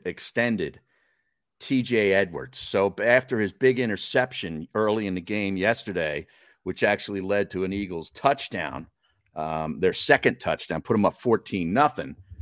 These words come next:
They've given him, um, two point one five million in guaranteed money and up to three point two million, reported by Rap Sheet.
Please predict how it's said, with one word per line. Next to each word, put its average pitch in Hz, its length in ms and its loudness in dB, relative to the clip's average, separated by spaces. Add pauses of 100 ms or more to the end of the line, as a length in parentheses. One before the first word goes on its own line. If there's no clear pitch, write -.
(260)
They've 110 380 2 (160)
given 131 360 4
him, 113 560 -2
um, 98 460 0 (280)
two 180 260 -12
point 147 420 -6
one 120 420 -4
five 113 560 -2
million 107 600 0
in 90 100 -4
guaranteed 117 880 -2
money 78 460 -6 (580)
and 92 160 0
up 113 220 0
to 107 100 0
three 131 400 -2
point 113 500 -4
two 95 500 0 (120)
million, 73 680 -6
reported 107 540 -6
by 95 160 4
Rap 95 460 0
Sheet. - 400 -12